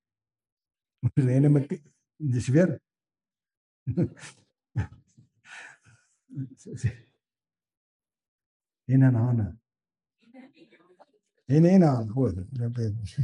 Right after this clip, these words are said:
Ek, ek volg dit nou nie, maar, eh,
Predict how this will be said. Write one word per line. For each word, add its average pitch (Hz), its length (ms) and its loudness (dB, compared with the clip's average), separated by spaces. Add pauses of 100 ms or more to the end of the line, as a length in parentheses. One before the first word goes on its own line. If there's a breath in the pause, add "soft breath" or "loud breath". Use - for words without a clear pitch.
(500 loud breath)
Ek, 175 260 6 (240)
ek 196 220 10 (180)
volg 190 300 10
dit 165 100 2
nou 180 80 12
nie, 214 160 10
maar, 160 240 12
eh, 156 120 10